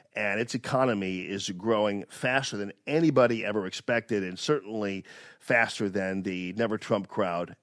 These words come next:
and the left ever thought it was going to. So Stephen Moore, he's writing about this actually in the Washington Times, although you usually find it maybe at Forbes or whatever.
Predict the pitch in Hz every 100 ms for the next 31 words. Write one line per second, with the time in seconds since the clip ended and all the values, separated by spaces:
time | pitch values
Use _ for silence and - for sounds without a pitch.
0 | - 92 87 87 87 90 85 85 - 98
1 | 107 - 92 85 82 87 80 64 - 87
2 | 80 - 85 - 92 - 135 131 113 110
3 | 104 101 - - - - 156 139 170 190
4 | 175 135 120 135 123 139 - 127 123 120
5 | 104 123 127 110 95 - 139 127 101 101
6 | 107 104 101 101 101 104 101 120 117 104
7 | - 107 104 101 98 95 82 - 120 113
8 | 104 92 80 92 107 95